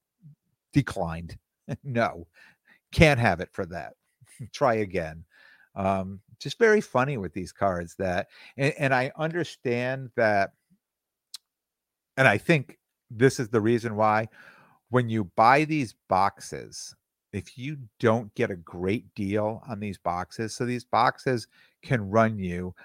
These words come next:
the lowest I paid for a box, one of these boxes, um, was two twenty-five. And this is a red, white, and blue. So the red, white, and blue is usually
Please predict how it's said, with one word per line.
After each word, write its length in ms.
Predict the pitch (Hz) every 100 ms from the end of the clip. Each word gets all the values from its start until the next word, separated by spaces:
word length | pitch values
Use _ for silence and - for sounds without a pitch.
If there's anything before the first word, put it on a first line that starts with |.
| - _
the 240 | 110 107
lowest 500 | 104 120 156 156 -
I 120 | 120 117
paid 300 | 127 117 104
for 140 | 107
a 60 | 92
box, 500 | 98 92 90 - 113
one 160 | 113
of 60 | 101
these 160 | 95
boxes, 640 | - 92 92 - 92 90 - _ _ _ -
um, 440 | 95 95 85 82 - _ _ _ _ _ _ - - _ _ _ _ _ _ _ _ _ -
was 280 | 117 107 -
two 260 | - 180
twenty-five. 840 | 160 - 143 123 - 117 101 87 85
And 120 | 95
this 140 | 151
is 100 | 240
a 80 | 214
red, 300 | 117 120 110
white, 280 | 107 110 95
and 120 | 95
blue. 480 | 92 113 92 76 87 _ _ -
So 160 | 120
the 80 | 101
red, 320 | 92 143 202
white, 280 | 185 165 -
and 120 | 113
blue 480 | 98 113 113 104 95
is 300 | 95 92 92
usually 760 | 113 147 131 113 101 95 92